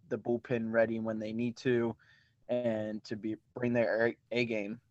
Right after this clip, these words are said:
for this week. 'Cause, I mean, most teams are playing two, three games this week and the next coming weeks, maybe even more with the All A, uh, tournament for Beechwood and Saint Henry. But, I mean, overall, we'll see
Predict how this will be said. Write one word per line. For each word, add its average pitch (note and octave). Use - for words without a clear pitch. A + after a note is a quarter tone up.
for A2
this A2+
week. A#2
'Cause, A2+
I A2
mean, A2
most A#2+
teams A#2+
are A2
playing A2
two, A#2+
three A#2
games A2+
this A#2
week A#2
and A2
the A2
next A2
coming A#2+
weeks, G#2+
maybe A#2
even A2
more A2
with C3
the A#2
All A#2
A, G#2+
uh, G#2
tournament A2
for A#2
Beechwood A#2
and G#2+
Saint A2+
Henry. A#2
But, A#2
I A#2+
mean, A#2
overall, A#2+
we'll A2
see A2